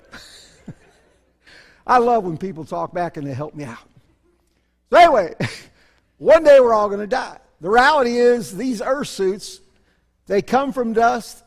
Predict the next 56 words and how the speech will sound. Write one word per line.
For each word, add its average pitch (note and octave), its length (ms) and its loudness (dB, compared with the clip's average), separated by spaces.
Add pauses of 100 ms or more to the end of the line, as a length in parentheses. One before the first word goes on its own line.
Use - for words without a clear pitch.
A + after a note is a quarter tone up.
they F#3 160 -8
go G#3+ 160 -6
back F#3+ 280 -6
to A3+ 100 -14
dust. F3+ 480 -10 (800)
You G3+ 140 -10
should A3+ 200 -12
take C#4 260 0
care C#4 260 -2
of G3+ 80 -6
it. A3+ 100 -2
It's B3 160 -12
the - 80 -14
temple A#3+ 360 -6
of D4+ 60 -16
the G#3 80 -2
Holy A#3+ 220 -6
Spirit. G3+ 400 -10 (600)
But B3+ 100 0
the C4 80 -4
truth F4 340 -2
is, D4 400 2
it's C#4+ 240 -8
gonna B4 240 -8
wear. C4 240 -2 (140)
How C#4+ 120 0
many F4 140 -4
of D4 60 -10
you C#4 80 -8
know C#4 260 2
that A#3 80 2
we B3 140 -8
need C4+ 200 -8
to C4+ 80 0
take C4 140 -2
care B3+ 180 0
of B3+ 80 -4
our C#4 120 -4
body? A#3 380 -2 (220)
I A3+ 80 -4
mean, A#3 140 0
if D#3+ 80 -2
you C4 180 -6
eat C4 160 -6
tree C4+ 260 -12
bark, C4 340 -4
whatever C4 320 -2
it C4 60 -8
is C4+ 160 -8
you B3+ 200 -8
eat, C4 220 -8 (600)
take D4+ 240 -2
care C#4+ 240 -2
of A#3+ 60 -4
yourself, A3 520 -10 (600)
exercise. A#3 1000 -2